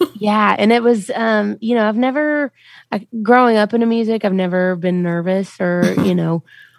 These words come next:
Speaker 1: worried 'cause I'm always, like, I'm, I'm a very prepared person. Um, but doing that, I had, um, I had a class where we had to sing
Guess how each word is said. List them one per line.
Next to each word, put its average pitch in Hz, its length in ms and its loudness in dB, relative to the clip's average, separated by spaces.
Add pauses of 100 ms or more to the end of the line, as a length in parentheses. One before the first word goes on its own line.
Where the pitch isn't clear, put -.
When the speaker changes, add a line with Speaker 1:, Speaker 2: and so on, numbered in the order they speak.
(120)
Speaker 1:
worried 202 500 4
'cause 202 180 2
I'm 196 140 2
always, 185 400 0
like, 190 200 -6
I'm, 180 320 -2
I'm 170 140 0
a 165 60 -2
very 85 280 -2
prepared 82 520 -6
person. 202 640 0 (440)
Um, 180 640 2
but 196 180 -2
doing 208 340 6
that, 190 320 2
I 185 80 2
had, 180 340 0
um, 170 460 -4
I 185 80 -4
had 185 120 0
a 180 40 -2
class 180 420 -2
where 185 100 0
we 180 100 0
had 170 100 -2
to 175 60 -2
sing 185 500 0